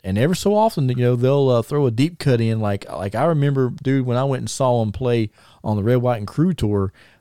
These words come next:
they brought, they busted out, uh, On With The Show, which I'd never heard live. I was excited about that. And then they, um, uh, uh, Louder Than Hell, which I'd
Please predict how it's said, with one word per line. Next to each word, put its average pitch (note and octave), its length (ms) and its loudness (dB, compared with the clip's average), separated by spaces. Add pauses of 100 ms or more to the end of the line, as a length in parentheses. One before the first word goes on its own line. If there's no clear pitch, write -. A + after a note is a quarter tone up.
they A2+ 140 2
brought, A#2+ 360 2
they A2+ 100 0
busted B2 420 0
out, A#2+ 380 0
uh, F#2+ 380 -4
On C3+ 240 2
With C3+ 140 0
The A2 60 -4
Show, C#3 360 0
which D#3+ 240 -6
I'd A2+ 160 -4
never B2+ 240 0
heard A2+ 200 0
live. A2+ 320 0
I F#2 40 -2
was - 80 -4
excited B2 400 -4
about G2 260 -2
that. A2+ 320 -4 (400)
And A2 240 0
then A#2+ 120 2
they, A2+ 220 2
um, F#2+ 420 -2 (160)
uh, F2+ 280 -6 (180)
uh, E2 220 -8
Louder A#2 340 0
Than G#2+ 160 2
Hell, A#2+ 500 -2
which - 200 -6
I'd F#2 200 -2